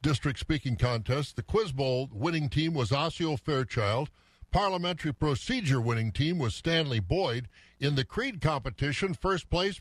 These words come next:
Brianna Weir of Osseo Fairchild. In second place, Anna Glens of Cadott. Extemporaneous speaking, they've got Heidi Stry from the Osseo Fairchild chapter, and Michelle Aslan from Chippewa Falls was second, so they'll both go on. Prepared speaking,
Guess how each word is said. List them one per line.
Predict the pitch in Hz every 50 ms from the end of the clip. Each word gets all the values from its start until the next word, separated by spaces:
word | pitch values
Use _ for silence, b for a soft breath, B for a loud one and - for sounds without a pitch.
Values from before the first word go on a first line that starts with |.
| - -
Brianna | 123 135 147 156 160 180 190 190 165
Weir | 147 147 151 156 175 208 202 160
of | 135 120 120
Osseo | 139 135 147 185 175 - - 175 160 147 135
Fairchild. | - - 185 202 214 196 - - 120 113 117 139 165 156 b b b b b b b b -
In | 117 123 123
second | - 185 202 196 - 175 127
place, | - 143 147 160 170 160 - - -
Anna | - 147 175 180 160 147
Glens | 113 135 147 170 190 180 165 165 151 127
of | 147 135 139 139 117 -
Cadott. | - - 135 127 165 196 214 175 113 92 - _ -
Extemporaneous | 113 - - - 170 170 135 147 156 175 220 247 254 214 156 120 104 -
speaking, | - - - 147 139 - - 156 180 226 202 B B B B B B B B B B B _ _ _ -
they've | 127 127 123 117
got | 143 139 143 - -
Heidi | - 151 165 170 165 170
Stry | - - - 220 247 285 277 220 131 98 90 - -
from | - 143 135 131
the | 131 139
Osseo | 143 156 160 135 - 160 151 143
Fairchild | 123 - 160 165 160 - - 165 165 160 156 139
chapter, | - - 160 160 160 - - 226 220
and | 202 151 127
Michelle | 127 107 - 165 165 165 160
Aslan | 160 160 180 208 214 160 165 151 147 156 175 180
from | - - 143 135 131
Chippewa | - - 175 170 - - 147 135 127
Falls | - - 196 220 214 170 120
was | 110 120 107 -
second, | - 139 127 - - 185 170 143 -
so | - 113 107
they'll | 104 113 107
both | 98 117 127 139 - -
go | - 185 175
on. | 160 151 156 175
Prepared | 170 - 135 120 - - 180 208 214 185
speaking, | 143 - - 147 135 - 156 160 175 165